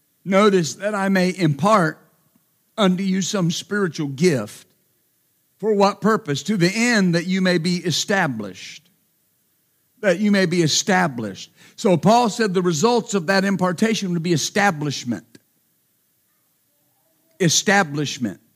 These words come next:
So when he talks about established, it means to set fast or to turn resolutely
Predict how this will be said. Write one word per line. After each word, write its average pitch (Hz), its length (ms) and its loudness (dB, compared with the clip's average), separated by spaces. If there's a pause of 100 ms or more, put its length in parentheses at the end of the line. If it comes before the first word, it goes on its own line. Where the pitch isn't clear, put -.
(360)
So 262 200 0
when 214 120 0
he 208 100 -2
talks 220 320 -2
about 202 220 0
established, 170 840 -2 (480)
it 202 200 4
means 208 340 0
to 170 120 -4
set 220 400 2
fast 170 760 0 (1120)
or 196 180 4
to 170 240 -2
turn 226 680 2
resolutely 185 1080 2